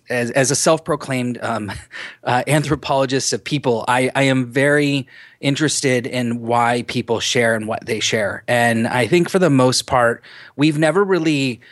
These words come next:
taken the time as, um, as humans to figure out, um, um, and teach each other why, why to share and why we have shared. I think one of the things that, um, uh, you know, I always ask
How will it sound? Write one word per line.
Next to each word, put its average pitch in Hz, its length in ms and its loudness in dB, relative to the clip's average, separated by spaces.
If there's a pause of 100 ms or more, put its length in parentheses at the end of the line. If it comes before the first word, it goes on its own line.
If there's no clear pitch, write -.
(180)
taken 151 360 -2
the 135 100 0
time 127 420 0
as, 117 560 -4 (380)
um, 113 520 0
as 120 180 0
humans 139 560 0
to 143 320 2
figure 156 280 0
out, 139 280 2
um, 120 460 -2 (920)
um, 135 280 2
and 135 140 -4
teach - 280 -4
each - 220 -6
other 117 200 0
why, 110 360 -4
why 113 240 -4
to 104 100 -8
share 107 300 -4
and 110 160 -6
why 113 160 -2
we 107 180 -10
have 113 180 -4
shared. 107 340 -2 (200)
I 143 100 2
think 208 160 2
one 185 240 2
of 233 60 4
the 220 60 4
things 165 320 0
that, 143 360 -2
um, 120 420 -6 (420)
uh, 117 380 -2
you 143 100 -2
know, 147 80 2
I 139 140 2
always 156 160 4
ask 127 360 -2